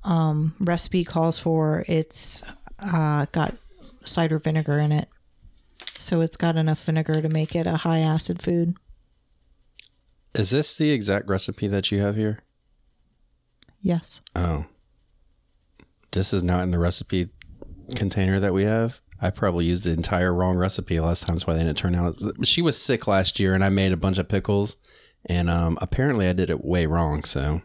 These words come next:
Speaker 1: No, it's in both places.
Speaker 2: <laughs> Oh, okay. Well, I didn't ferment 'em. But, um, and then another thing, too, I, I forgot this earlier, especially in the end of the year.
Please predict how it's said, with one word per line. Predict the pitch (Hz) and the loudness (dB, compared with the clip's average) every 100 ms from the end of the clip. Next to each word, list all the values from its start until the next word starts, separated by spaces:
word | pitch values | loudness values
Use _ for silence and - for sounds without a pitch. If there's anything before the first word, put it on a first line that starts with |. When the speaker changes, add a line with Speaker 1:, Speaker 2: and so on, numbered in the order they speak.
| - | -2
Speaker 1:
No, | 233 233 226 | 2 2 2
it's | 226 | 0
in | 254 | 2
both | 202 175 | 2 0
places. | - 165 - 175 175 - | 0 -2 0 -2 -2 -2
Speaker 2:
<laughs> | |
Oh, | 113 - - - | -2 -2 -4 -4
okay. | 120 113 - - - - - - - | -4 -2 -4 -4 -6 -14 -12 -12 -6
Well, | 113 113 | 0 2
I | |
didn't | 120 110 | 2 -2
ferment | - 98 92 78 | 0 0 2 0
'em. | 85 - - - - - | -2 -6 -12 -20 -20 -8
But, | - 104 | 0 2
um, | 101 98 98 - | 2 2 0 0
and | 120 | 2
then | 143 | 2
another | 135 139 147 | 4 4 2
thing, | 160 156 139 | 2 0 0
too, | - 120 | 2 0
I, | 117 | 0
I | 110 | -2
forgot | - 107 113 98 | -2 0 0 2
this | 107 - | 0 0
earlier, | 92 104 104 104 - | 2 2 2 2 0
especially | 95 - 120 - 120 117 113 | -2 0 0 2 2 4 2
in | - 107 | 0 -2
the | 98 95 | -2 0
end | 104 107 | 0 2
of | |
the | 107 | 2
year. | 107 110 123 | 2 2 0